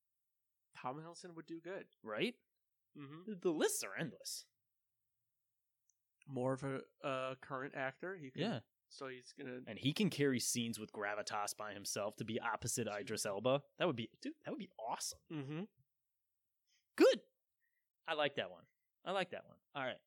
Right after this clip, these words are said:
Speaker 2: So I'm gonna talk about more of a series, 'cause I think the whole series needs a reboot. I'm not talking about, like,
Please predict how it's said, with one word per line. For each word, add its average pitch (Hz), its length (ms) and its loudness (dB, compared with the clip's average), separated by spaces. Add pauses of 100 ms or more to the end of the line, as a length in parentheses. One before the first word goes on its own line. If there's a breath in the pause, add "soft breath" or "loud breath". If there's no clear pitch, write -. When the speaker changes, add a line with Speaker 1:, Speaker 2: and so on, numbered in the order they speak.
(360 soft breath)
Speaker 2:
So 139 120 4
I'm 170 120 6
gonna 208 140 0
talk 156 260 0
about 120 300 2
more 120 260 0
of 110 200 -2 (220)
a 110 80 -6
series, 160 800 -2
'cause - 120 -6
I 123 80 0
think 123 280 -2 (160)
the 101 120 -2
whole 120 200 -2
series 139 580 2
needs 165 200 0
a 175 40 0
reboot. 180 420 4
I'm 135 120 2
not 135 120 4
talking 139 260 4
about, 120 220 6
like, 101 400 -2